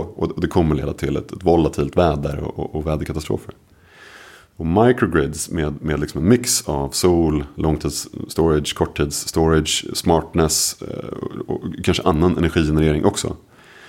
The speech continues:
Eh, det är ju svaret. Alltså, så, och redan nu, om man tar på företagssidan, och inte liksom, behöver inte vara i en alternativ rörelse, utan bara titta på företagssidan, så, eh,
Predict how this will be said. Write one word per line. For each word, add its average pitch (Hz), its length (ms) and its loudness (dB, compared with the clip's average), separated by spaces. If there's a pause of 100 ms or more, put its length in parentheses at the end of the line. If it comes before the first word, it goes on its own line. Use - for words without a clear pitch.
(160)
Eh, 69 280 -6
det 92 80 4
är - 20 6
ju 117 60 6
svaret. - 500 0
Alltså, 135 180 -2
så, - 140 -2
och 104 200 4
redan 104 300 6
nu, 76 240 6 (220)
om 85 80 -4
man 82 120 0
tar 80 140 0
på 78 80 -4
företagssidan, 80 640 2
och 78 640 0
inte 78 280 -2
liksom, 71 420 -2 (840)
behöver 76 200 2
inte 73 120 0
vara 71 120 2
i 69 40 0
en 69 140 -2
alternativ 92 500 2
rörelse, 76 280 -2
utan 80 160 2
bara 82 100 6
titta 92 200 2
på 92 80 0
företagssidan, 82 560 2
så, 76 220 2 (1080)
eh, 71 240 -6